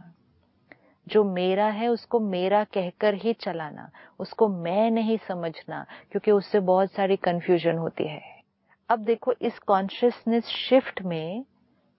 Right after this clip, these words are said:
कितनी सारी problems आएंगी। आज एक full industry है जो सिर्फ शरीर को परफेक्ट बनाने में लगी हुई है।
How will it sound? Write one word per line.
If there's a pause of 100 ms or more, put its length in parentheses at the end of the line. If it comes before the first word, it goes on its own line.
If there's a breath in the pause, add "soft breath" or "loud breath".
(120)
कितनी
सारी
problems
आएंगी। (380 loud breath)
आज
एक
full
industry
है (320 soft breath)
जो
सिर्फ
शरीर
को
परफेक्ट
बनाने
में
लगी
हुई
है।